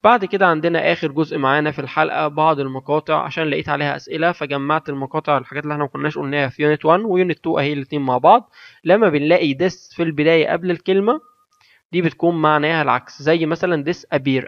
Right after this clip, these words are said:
appear معناها يظهر، disappear معناها يختفي، العكس.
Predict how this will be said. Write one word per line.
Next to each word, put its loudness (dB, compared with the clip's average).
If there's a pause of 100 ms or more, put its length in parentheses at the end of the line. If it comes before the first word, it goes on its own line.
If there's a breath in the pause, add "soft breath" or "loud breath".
appear 2
معناها 2
يظهر، 2 (560 soft breath)
disappear 2
معناها 0
يختفي، -8
العكس. -2